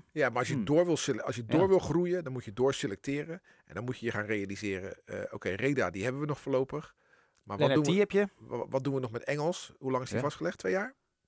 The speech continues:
Speaker 2: Ja, volgens mij wel.
Speaker 3: Is niet zo
Speaker 2: Nou.
Speaker 3: goed, hè? Is niet goed genoeg, toch, voor Sparta één?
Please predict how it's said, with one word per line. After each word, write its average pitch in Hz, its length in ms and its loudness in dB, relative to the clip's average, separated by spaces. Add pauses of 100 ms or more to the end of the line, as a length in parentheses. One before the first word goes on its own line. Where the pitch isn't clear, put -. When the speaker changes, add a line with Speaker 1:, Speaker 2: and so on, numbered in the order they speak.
(340)
Speaker 2:
Ja, 120 220 -2
volgens - 240 -16
mij 95 140 -8
wel. 110 220 -6 (580)
Speaker 3:
Is - 120 -14
niet 165 100 0
zo 190 60 4
Speaker 2:
Nou. 151 120 6
Speaker 3:
goed, 127 100 6
hè? 165 100 4 (400)
Is - 80 -18
niet 147 120 0
goed 170 160 4
genoeg, 131 220 0
toch, 151 120 -4
voor 135 100 -8
Sparta 120 260 2
één? 156 240 0